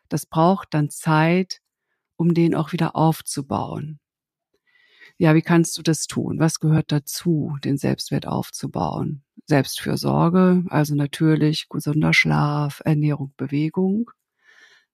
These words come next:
aber auch positive soziale Kontakte, vielleicht sogar auch neue Kontakte. Und dann eine innere Arbeit, die ich auch immer gerne empfehle, wie Selbsthypnose, Meditation, vielleicht auch eine Therapie zu machen,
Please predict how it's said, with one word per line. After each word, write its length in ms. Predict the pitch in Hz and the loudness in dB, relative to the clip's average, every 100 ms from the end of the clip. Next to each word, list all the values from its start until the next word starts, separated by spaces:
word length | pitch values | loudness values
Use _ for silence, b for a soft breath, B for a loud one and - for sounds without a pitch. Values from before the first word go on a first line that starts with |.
| _ | _
aber 320 | - 190 196 - | 2 4 4 4
auch 580 | 143 165 208 - - _ _ _ _ - | 2 2 0 -4 -10 _ _ _ _ -2
positive 580 | 190 185 175 - 175 165 | 4 4 4 0 0 0
soziale 500 | 156 - 156 139 139 | 0 0 2 2 2
Kontakte, 600 | 147 143 - 220 - 202 | 0 0 0 0 0 -4
vielleicht 480 | - 180 175 180 - | 2 4 6 4 0
sogar 340 | 180 175 170 | 0 2 2
auch 280 | 170 170 - - | 2 0 -4 -2
neue 480 | 156 160 160 147 117 | 4 6 6 4 0
Kontakte. 720 | - 143 139 - - - - - _ _ _ _ _ _ _ _ B B B B B B | -6 -12 -10 -10 -10 -16 -18 -20 _ _ _ _ _ _ _ _ B B B B B B
Und 160 | 202 | 2
dann 140 | 226 202 | 6 8
eine 100 | 170 | 8
innere 380 | 202 240 233 226 | 8 8 8 6
Arbeit, 720 | 190 208 208 202 202 208 - B B | 4 4 4 4 4 2 -4 B B
die 40 | - | -8
ich 160 | 156 | -2
auch 180 | - 202 | 2 2
immer 200 | 196 180 | 2 2
gerne 280 | 175 175 165 | 4 4 2
empfehle, 480 | 160 156 170 160 156 | 0 -2 0 0 0
wie 60 | |
Selbsthypnose, 920 | 143 170 180 - - 165 160 156 156 156 | 0 2 2 0 -4 0 2 2 0 0
Meditation, 1120 | 151 147 - 151 - - 160 165 165 165 160 b b b | -2 -2 -2 -4 -2 2 4 4 2 0 -4 b b b
vielleicht 280 | - 139 - | -2 -2 0
auch 80 | 139 | -2
eine 120 | 151 | -2
Therapie 480 | - 151 151 175 170 | 0 0 0 0 -2
zu 200 | - 151 | -2 0
machen, 560 | 151 147 156 143 151 | 0 -2 -2 -2 -2